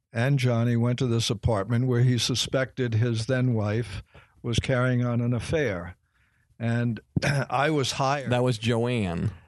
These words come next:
Speaker 1: That was second wife Joanne. That's correct. And I was hired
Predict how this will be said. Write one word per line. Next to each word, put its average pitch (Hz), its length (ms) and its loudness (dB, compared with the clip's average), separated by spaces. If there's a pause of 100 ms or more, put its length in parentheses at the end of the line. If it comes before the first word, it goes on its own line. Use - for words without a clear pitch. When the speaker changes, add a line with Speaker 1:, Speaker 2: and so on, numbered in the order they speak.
(160)
Speaker 1:
That 117 240 -2
was 123 200 -2
second 127 400 0
wife 110 280 2
Joanne. 104 480 0
That's 107 220 -4
correct. 104 400 -6
And 117 100 -2
I 139 140 2
was 143 200 0
hired 120 580 0